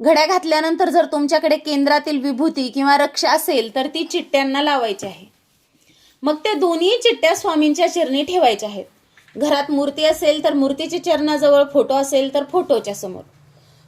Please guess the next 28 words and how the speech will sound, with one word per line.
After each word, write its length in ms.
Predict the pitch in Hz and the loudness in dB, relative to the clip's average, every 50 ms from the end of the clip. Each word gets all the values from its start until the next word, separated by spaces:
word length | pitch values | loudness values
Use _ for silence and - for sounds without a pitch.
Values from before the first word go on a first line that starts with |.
| - | -12
स्वामींच्या 540 | - - 311 311 330 349 392 427 427 453 427 | -4 0 2 2 4 2 2 2 2 0 0
पायाशी 480 | 427 403 330 320 320 320 359 - 381 370 | 2 2 2 4 4 2 2 0 -2 0
त्यानंतर 640 | - 320 302 285 294 302 320 311 339 262 240 220 220 - - _ _ _ _ _ _ _ _ - | 0 0 0 0 0 -2 -2 0 2 4 4 4 2 -2 -12 _ _ _ _ _ _ _ _ -4
आपल्याला 560 | 254 254 - 294 294 302 302 269 214 170 156 - - - | -4 -2 0 0 2 2 2 2 0 -2 -6 -8 -12 -10
चिठ्ठ्या 280 | - 294 285 - 285 285 | -8 -4 0 0 2 2
ठेवल्यानंतर 680 | 330 403 359 311 269 262 269 285 285 277 254 233 208 - - - | 4 2 2 4 2 2 0 -2 -2 2 2 2 2 0 -2 -4
अकरा 420 | 247 262 254 - - 349 330 349 | -4 -4 -4 -2 0 2 2 4
माळ 240 | 359 349 330 320 311 330 | 2 2 2 2 2 0
"श्री 340 | 320 - 311 302 320 330 349 | 0 -2 -2 -2 0 -2 -2
स्वामी 340 | - 370 320 277 262 269 269 | -2 -2 -2 -2 -2 -2 -4
समर्थ" 340 | - - 262 240 240 - | -2 -2 -2 -2 -2 0
जप 280 | 277 269 233 320 311 - | -2 0 0 0 -2 0
करायचा 320 | - 214 185 170 156 - 180 - | 0 -2 -2 -2 -4 -6 -12 -18
आहे. 120 | 170 208 _ _ _ _ _ _ _ _ _ _ _ _ _ _ _ _ _ _ _ _ _ _ - - - - | -20 -20 _ _ _ _ _ _ _ _ _ _ _ _ _ _ _ _ _ _ _ _ _ _ -20 -18 -12 -6
नाही 340 | 220 233 220 233 233 269 302 | -2 -2 -2 0 0 2 2
अकरा 340 | 311 320 - - - 285 277 | 2 2 2 2 2 2 2
माळ 180 | 277 277 277 | 0 0 0
करणं 300 | 277 285 277 262 269 269 | 2 2 0 2 0 0
झालं 240 | 262 269 294 269 262 262 277 | -2 -2 -2 -2 0 2 0
तर 60 | 269 - - | 0 0 2
एक 220 | 262 302 294 302 | 0 0 2 0
माळ 200 | 330 339 339 339 339 | 0 2 2 2 2
तरी 160 | 349 339 339 330 | 2 0 0 0
करा, 280 | 330 311 302 294 302 302 302 - _ _ _ - | 2 2 2 2 0 -2 -6 -12 _ _ _ -2
पाच 240 | 285 302 311 - | 0 0 0 0
मिनिटं 400 | 320 302 302 294 285 294 285 269 | -2 -2 0 0 0 0 0 2
नामस्मरण 680 | 262 254 254 262 285 302 302 349 302 302 302 302 302 294 | 2 0 0 0 -2 -2 -2 0 0 2 2 2 0 0
करा. 300 | 294 277 269 262 269 | 0 2 2 2 0